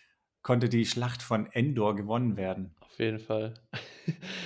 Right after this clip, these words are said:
Speaker 2: So, wer jetzt noch zuhört,
Speaker 1: Wer
Speaker 2: was
Speaker 1: jetzt noch zuhört,
Speaker 2: <laughs>
Speaker 1: der mag entweder uns sehr gerne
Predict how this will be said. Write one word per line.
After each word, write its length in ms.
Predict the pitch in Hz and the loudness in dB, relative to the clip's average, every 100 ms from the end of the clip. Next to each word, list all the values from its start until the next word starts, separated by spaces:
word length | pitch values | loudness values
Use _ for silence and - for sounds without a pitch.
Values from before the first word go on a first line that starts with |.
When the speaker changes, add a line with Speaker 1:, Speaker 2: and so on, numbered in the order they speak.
| - - | -12 4
Speaker 2:
So, 180 | 123 117 | 8 10
wer 120 | 113 | 10
jetzt 360 | 113 147 - - | 10 6 6 4
noch 160 | 127 | 4
zuhört, 640 | 127 - 135 95 110 117 - - - - - - - - - | 4 6 6 8 4 4 -4 -10 -10 -10 -12 -12 -12 -10 2
Speaker 1:
Wer 160 | 117 127 | 10 12
Speaker 2:
was 80 | |
Speaker 1:
jetzt 220 | 151 208 196 | 12 8 6
noch 180 | 175 - | 4 4
zuhört, 500 | 165 156 139 156 160 - - | 4 6 6 6 4 0 -2
Speaker 2:
<laughs> 240 | 165 - - | -4 0 6
Speaker 1:
der 60 | 127 | 12
mag 240 | 147 170 | 12 12
entweder 360 | 156 156 143 - | 8 8 8 8
uns 260 | 170 202 - | 8 8 8
sehr 180 | 117 | 6
gerne 480 | 113 113 123 131 139 | 6 6 6 4 2